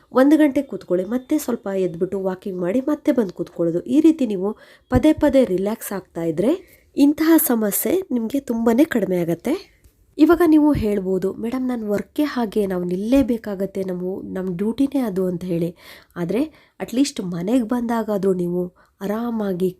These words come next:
ಕಾಲನ್ನ ಫೋಲ್ಡ್ ಮಾಡ್ಕೊಂಡು ಈ ತರ ನೆಲದ ಮೇಲೆ ಕೂತ್ಕೊಳ್ಳೋದ್ರಿಂದ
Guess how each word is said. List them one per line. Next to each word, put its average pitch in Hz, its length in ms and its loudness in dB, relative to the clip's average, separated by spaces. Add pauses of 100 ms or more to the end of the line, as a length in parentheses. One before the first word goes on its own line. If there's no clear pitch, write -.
(120)
ಕಾಲನ್ನ 185 460 -2
ಫೋಲ್ಡ್ 233 420 0
ಮಾಡ್ಕೊಂಡು 180 640 -4
ಈ 202 60 -10
ತರ 185 240 -6
ನೆಲದ 190 320 -2
ಮೇಲೆ 196 180 0
ಕೂತ್ಕೊಳ್ಳೋದ್ರಿಂದ 175 680 -2